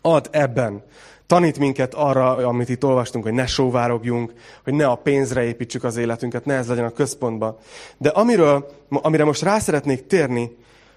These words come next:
az, hogy a Biblia talán egyik legfélreértettebb válasza. És lehet, hogy lesznek, akik még ebből a tanításból is félreértitek.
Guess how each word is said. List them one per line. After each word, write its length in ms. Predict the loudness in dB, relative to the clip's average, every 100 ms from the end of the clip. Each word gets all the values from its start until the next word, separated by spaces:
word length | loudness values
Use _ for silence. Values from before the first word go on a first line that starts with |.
| _ -6
az, 180 | -4 0
hogy 80 | 0
a 40 |
Biblia 420 | 2 2 4 2 2
talán 280 | 2 2
egyik 240 | 2 0 0
legfélreértettebb 1500 | 2 2 0 0 4 4 4 2 0 0 -4 -4 -2 -2 2
válasza. 640 | 2 2 -2 -4 -8 -10 _ _ -14
És 140 | -6 2
lehet, 180 | 4 4
hogy 120 | 4
lesznek, 340 | 4 2 -2
akik 220 | -2 -4
még 160 | 0 2
ebből 180 | 2 0
a 40 |
tanításból 560 | -2 -2 -2 -4 -4 -6
is 100 | -6
félreértitek. 720 | -4 -4 -4 -8 -10 -12